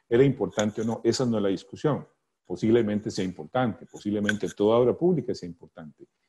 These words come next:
El tema es que la Comisión de Emergencias no es el mop, no es el organismo que hace obra pública.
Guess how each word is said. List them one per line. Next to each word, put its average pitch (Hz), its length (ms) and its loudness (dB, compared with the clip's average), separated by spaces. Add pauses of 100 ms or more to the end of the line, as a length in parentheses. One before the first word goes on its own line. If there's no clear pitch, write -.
(100)
El 107 160 -4
tema 139 220 2
es - 80 -6
que 123 80 -2
la 107 100 2
Comisión 107 420 -4
de 151 60 -2
Emergencias 135 680 -2
no 113 340 0
es 135 480 0 (240)
el 101 160 2
mop, 101 400 -2 (580)
no 107 220 2
es 120 460 2
el 107 120 2
organismo 104 520 0
que 123 160 2
hace 113 240 4
obra 107 260 4
pública. 107 600 0